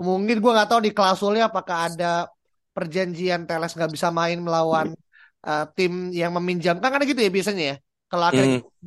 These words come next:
Speaker 1: pemain kan ada klausul di mana kalau ketemu pemain yang bersangkutan tidak boleh bermain gitu, karena kan takutnya jadi
Speaker 2: Tapi kalau, iya,
Speaker 1: Hmm.
Speaker 2: tapi kalau Eropa itu boleh kalau nggak salah. Soalnya Coutinho dulu kan pas dipinjemin ke Bayern lawan Barcelona tetap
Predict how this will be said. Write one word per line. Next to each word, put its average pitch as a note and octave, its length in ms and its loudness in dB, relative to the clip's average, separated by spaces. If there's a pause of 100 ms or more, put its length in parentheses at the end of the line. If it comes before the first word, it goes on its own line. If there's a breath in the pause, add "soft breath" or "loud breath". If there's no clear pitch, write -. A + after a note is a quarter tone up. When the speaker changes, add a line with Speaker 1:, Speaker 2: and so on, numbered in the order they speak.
(120)
Speaker 1:
pemain F#3+ 300 -4
kan C#4 80 2 (100)
ada F#3 180 2
klausul F#3 440 2
di F#3+ 120 -2
mana G3+ 140 -6 (460 soft breath)
kalau F3+ 260 4
ketemu G3 360 -2 (380)
pemain F#3+ 420 -2
yang F#3 120 -6
bersangkutan F3+ 420 -6
tidak E3 180 0
boleh E3+ 200 2
bermain F3 300 -2 (100)
gitu, - 200 -14
karena D3 200 -6
kan F3+ 140 -4
takutnya E3+ 340 0 (520 soft breath)
jadi C#3+ 140 2
Speaker 2:
Tapi D3+ 180 6
kalau, C#3 320 2 (160)
iya, A#2 240 2
Speaker 1:
Hmm. F3 80 -8
Speaker 2:
tapi C#3 160 -4
kalau F3+ 160 0
Eropa C#3 400 -4
itu D#3+ 140 -4 (100)
boleh C3+ 320 -2
kalau A#2+ 160 -6
nggak A2+ 160 -14
salah. G#2+ 240 -8
Soalnya D#3 240 0
Coutinho G3 560 0
dulu G3 240 4
kan A#3+ 120 0 (200)
pas E3 160 -8 (160)
dipinjemin D3 560 0
ke E3+ 80 2
Bayern C#3+ 400 4
lawan F3+ 240 0
Barcelona C#3 400 -6
tetap - 240 -8